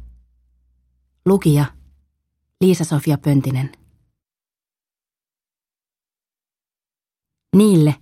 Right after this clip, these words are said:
jotka eivät tiedä. Ensimmäinen osa.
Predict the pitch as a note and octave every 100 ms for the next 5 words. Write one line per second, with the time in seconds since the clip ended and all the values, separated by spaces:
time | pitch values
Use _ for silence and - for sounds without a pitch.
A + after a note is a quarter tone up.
0 | _ _ _ _ E3 E3 D#3+ - E3 C#3+
1 | _ E3+ C#3+ B2+ A2 _ _ _ _ _
2 | _ _ _ _ _ _ _ _ _ _
3 | _ _ _ _ _ _ _ _ _ -
4 | A3+ G#3+ F#3 E3+ D3+ D3 D3+ F3+ -